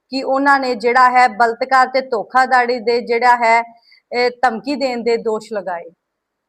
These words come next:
ਦੂਸਰੇ ਪਾਸੇ ਥੋੜੇ ਦਿਨ ਪਹਿਲਾਂ ਹੀ ਉਹ ਕਿਸਾਨਾਂ ਦੇ ਹੱਕ 'ਚ ਬੋਲਦੇ ਨਜ਼ਰ ਆਏ,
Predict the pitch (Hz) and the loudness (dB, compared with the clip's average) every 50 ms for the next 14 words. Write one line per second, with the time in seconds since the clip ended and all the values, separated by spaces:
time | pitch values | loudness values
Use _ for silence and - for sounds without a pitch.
0 | _ _ _ _ _ _ _ _ 196 247 247 233 269 277 277 277 262 254 254 - | _ _ _ _ _ _ _ _ -8 -8 -6 0 0 0 2 4 2 2 2 2
1 | 277 269 269 269 269 - - - _ _ _ _ _ _ - 277 294 302 330 277 | 2 2 2 2 0 -2 -8 -18 _ _ _ _ _ _ 0 2 4 4 2 2
2 | 277 277 269 240 269 262 269 277 277 269 269 269 277 269 254 262 262 247 247 - | 0 -4 -4 0 0 0 2 2 2 0 0 -2 -2 -4 -4 -4 -6 -8 -4 -2
3 | 247 233 233 254 262 254 247 262 254 262 226 220 220 - 269 - 269 240 220 240 | -2 0 2 0 -2 0 -2 -6 -4 0 0 0 0 0 -6 -10 -10 -6 -4 -2
4 | 233 226 220 247 247 240 240 226 220 226 247 233 240 226 226 226 240 240 233 | -2 -2 -2 -2 -4 -2 -2 -4 -4 -2 -2 0 2 2 2 2 -2 -4 -6